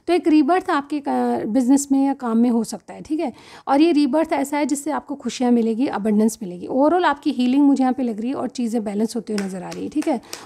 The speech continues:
हो सकता है कि पास्ट में आपने बहुत ज़्यादा हार्ड वर्क किया है, तो हार्ड वर्क का जो कहते हैं ना कि आपको जो मिलना है वो मिलेगा definitely, वो काफ़ी अच्छा मिलेगा।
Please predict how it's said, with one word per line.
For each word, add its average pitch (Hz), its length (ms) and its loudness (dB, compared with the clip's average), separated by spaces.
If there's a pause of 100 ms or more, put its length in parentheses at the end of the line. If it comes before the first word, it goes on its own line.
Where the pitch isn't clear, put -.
हो 277 80 4
सकता 320 260 -2
है 320 60 -2
कि 330 100 -4
पास्ट 262 340 -2
में 302 100 2
आपने 269 260 2
बहुत 226 260 -2
ज़्यादा 262 180 0
हार्ड 220 240 -2
वर्क 254 180 -2
किया 247 260 -6
है, 269 80 -12 (320)
तो 320 80 2
हार्ड 294 240 2
वर्क 339 220 0
का 349 120 -2
जो 370 360 0
कहते 285 320 -4
हैं 359 60 2
ना 415 60 2
कि 392 120 -4
आपको 311 420 0
जो 311 160 2
मिलना 254 540 4
है 277 180 -2 (540)
वो 285 140 2
मिलेगा 254 360 2
definitely, 233 580 -2 (920)
वो 269 120 2
काफ़ी 277 320 0
अच्छा 277 260 0
मिलेगा। 190 320 0